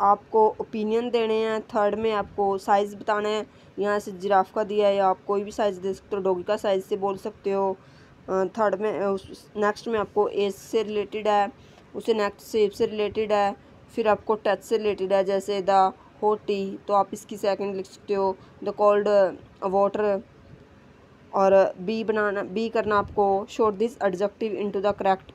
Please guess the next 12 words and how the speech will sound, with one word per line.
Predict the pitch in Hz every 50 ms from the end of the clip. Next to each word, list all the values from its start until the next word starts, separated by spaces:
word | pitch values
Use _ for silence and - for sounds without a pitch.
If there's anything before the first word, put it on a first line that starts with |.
| - 196
column, | 196 185 180 180 185
Column | - - 208 202 196 202
में | 208 208
लगाने | 208 196 208 202 196 190
हैं |
आपको, | 190 190 - 208 196
color | 202 - 196 190 190 202
वाले | 196 196 190 190
यहाँ | 190 185 185 180
लगाने | 190 202 202 202 196 196 196
हैं | 190 190
First | 196 - 196 185 180 - -